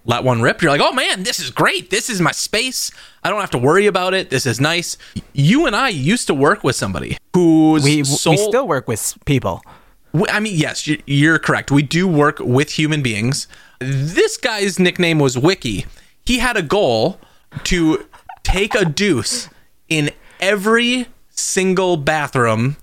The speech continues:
Speaker 1: in the mall that we worked at. And there were hundreds of stores. And he said, I remember talking to him about this, he said that he was able to do it,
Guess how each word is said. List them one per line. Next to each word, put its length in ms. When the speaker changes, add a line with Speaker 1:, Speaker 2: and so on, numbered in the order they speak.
Speaker 1:
in 160
the 80
mall 300
that 180
we 120
worked 320
at. 180
And 160
there 160
were 140
hundreds 600
of 100
stores. 600
And 120
he 280
said, 400
I 80
remember 260
talking 320
to 60
him 80
about 240
this, 180
he 180
said 240
that 140
he 100
was 140
able 180
to 80
do 220
it, 240